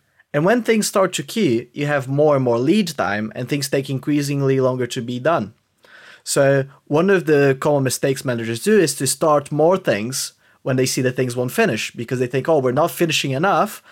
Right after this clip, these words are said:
so let's start more things earlier," which then makes everything take longer on average. So what I do in those blog posts is basically model the system as this queue that I mentioned.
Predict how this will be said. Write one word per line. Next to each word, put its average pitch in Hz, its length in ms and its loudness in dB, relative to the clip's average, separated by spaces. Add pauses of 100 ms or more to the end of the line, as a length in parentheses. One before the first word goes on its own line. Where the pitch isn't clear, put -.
(200)
so - 180 -2
let's 175 180 2
start 165 260 0
more 139 280 4
things 127 320 -2
earlier," 113 500 2 (520)
which - 180 -6
then 202 160 4
makes 156 260 0
everything 151 800 0
take 123 220 -2
longer 113 320 0
on 110 80 -2
average. 113 440 -6 (540)
So - 160 -2
what 151 160 4
I 196 80 4
do 185 100 0
in 208 120 4
those 160 260 2
blog 180 400 2
posts 117 240 -2
is 127 100 -6
basically 131 360 0
model 123 320 2
the 233 100 2
system 175 380 -2
as 123 140 -2
this 131 200 -2
queue 110 340 -4 (480)
that 117 140 -2
I 110 80 -2
mentioned. 107 520 -4